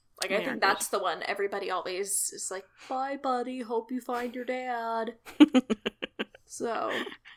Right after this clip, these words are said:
Speaker 2: It's
Speaker 1: so
Speaker 2: so
Speaker 1: yeah,
Speaker 2: pure.
Speaker 1: that's fun. I love the, the stop, or was it stop motion animation or just cartoon?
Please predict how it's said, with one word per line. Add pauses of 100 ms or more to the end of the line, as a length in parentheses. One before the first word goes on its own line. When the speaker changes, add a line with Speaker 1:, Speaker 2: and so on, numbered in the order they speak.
(560)
Speaker 2:
It's
Speaker 1:
so
Speaker 2:
so
Speaker 1:
yeah,
Speaker 2:
pure.
Speaker 1:
that's
fun. (640)
I
love
the, (300)
the
stop, (260)
or (280)
was
it
stop
motion
animation
or
just
cartoon?